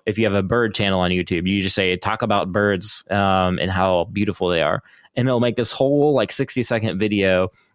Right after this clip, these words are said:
about birds and how beautiful they are with, like, m-, like, very cool Midjourney art at a high level too. It's not, like, this, like, stupid art. It's, like, really cool.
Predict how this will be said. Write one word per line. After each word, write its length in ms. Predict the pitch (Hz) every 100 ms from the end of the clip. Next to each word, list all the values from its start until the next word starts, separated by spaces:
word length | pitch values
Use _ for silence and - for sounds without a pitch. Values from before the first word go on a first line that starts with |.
| -
about 320 | 104 92 90
birds 480 | 104 104 104 101 95
and 100 | 92
how 160 | 104
beautiful 400 | 92 95 98 -
they 140 | 98 98
are 380 | 98 98 95 98
with, 200 | 98 101
like, 220 | 98 -
m-, 100 | 104 -
like, 240 | 107 101 -
very 340 | 95 107 113
cool 280 | 107 123 113
Midjourney 580 | 107 101 95 92 117 113
art 320 | 139 143 - _ _ _ -
at 100 | 104
a 60 |
high 260 | 107 107 107
level 360 | 98 98 113
too. 220 | 120 123 117
It's 100 | 117
not, 100 | 92
like, 140 | 101
this, 200 | 98 90
like, 160 | 95 -
stupid 340 | - 107 92
art. 220 | 90 90
It's, 140 | - -
like, 180 | 101 110
really 240 | 110 98
cool. 460 | - 113 104 95